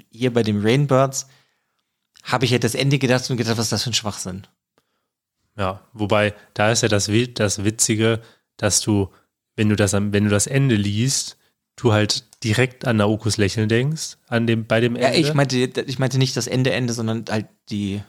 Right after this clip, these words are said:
Speaker 2: Nee, nee, genau, genau, deshalb,
Speaker 1: die
Speaker 2: ich meine
Speaker 1: Auflösung des, warum ist seine Schwester
Speaker 2: Ja,
Speaker 1: ermordet
Speaker 2: ja.
Speaker 1: worden. Ähm,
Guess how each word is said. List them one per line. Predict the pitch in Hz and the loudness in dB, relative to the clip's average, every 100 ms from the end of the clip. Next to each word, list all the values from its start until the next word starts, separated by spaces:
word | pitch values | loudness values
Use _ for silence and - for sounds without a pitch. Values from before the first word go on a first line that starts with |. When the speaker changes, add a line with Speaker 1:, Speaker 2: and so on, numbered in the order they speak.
| _ | _
Speaker 2:
Nee, | 135 131 | 0 2
nee, | 120 | 2
genau, | 104 110 98 92 - | 2 2 2 0 0
genau, | 101 92 | 2 2
deshalb, | 92 107 104 95 | 2 2 2 2
Speaker 1:
die | |
Speaker 2:
ich | 117 | 2
meine | 123 | 2
Speaker 1:
Auflösung | 107 127 123 123 120 110 | 4 2 2 0 -4 -2
des, | 113 - 104 | -2 -2 0
warum | 117 107 123 123 | 2 2 0 -2
ist | 113 - | -4 -2
seine | 117 110 | 0 0
Schwester | - 107 101 110 | -2 -2 -2 -4
Speaker 2:
Ja, | |
Speaker 1:
ermordet | 117 113 110 101 98 | -4 0 0 -2 -4
Speaker 2:
ja. | 117 | 0
Speaker 1:
worden. | 110 107 110 110 113 _ _ _ _ - | 2 2 -2 -4 -8 _ _ _ _ -8
Ähm, | 113 104 101 | -2 0 -2